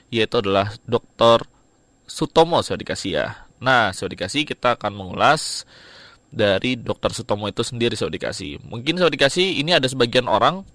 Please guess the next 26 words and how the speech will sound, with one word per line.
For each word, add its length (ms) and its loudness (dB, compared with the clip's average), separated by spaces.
yang 220 -2
keliru 400 2
antara 560 4
dokter 320 -2
Sutomo 480 -2
dan 160 -2
juga 240 -4
Bung 160 -12
Tomo, 240 4
Sobat 160 -2
Dikasih, 260 -4
ya. 160 4
Nah, 160 4
ini 240 -4
namanya 560 0
keduanya 480 0
memang 480 -2
hampir 320 -4
sama 320 -4
saya 160 -2
dikasih, 400 -4
yaitu 240 -6
Sutomo 640 0
dan 160 -4
juga 240 -2
Suetomo 720 -2